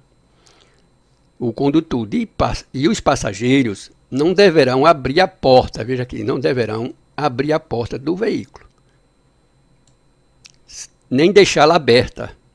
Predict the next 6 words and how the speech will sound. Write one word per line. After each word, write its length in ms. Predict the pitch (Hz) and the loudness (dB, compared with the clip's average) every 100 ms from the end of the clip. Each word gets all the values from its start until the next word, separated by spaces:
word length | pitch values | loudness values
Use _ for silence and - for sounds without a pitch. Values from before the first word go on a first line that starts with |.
| _ _ _ _ _ _ _ _ _ _ _ _ _ _ _ _ _ _ _ _ _ _ _ _ _ _ _ - _ | _ _ _ _ _ _ _ _ _ _ _ _ _ _ _ _ _ _ _ _ _ _ _ _ _ _ _ -20 _
ao 200 | 127 156 | -2 0
descer 380 | 160 156 - 147 | 2 -2 -2 -4
do 140 | 147 180 | -4 -4
veículo, 500 | 196 120 98 - - _ _ _ _ _ _ _ _ _ _ _ _ _ _ | -4 -4 -10 -20 -20 _ _ _ _ _ _ _ _ _ _ _ _ _ _
sem 380 | - - 175 170 | -18 -2 4 6
antes 640 | 131 - - 214 - - | 8 4 2 -4 -4 -10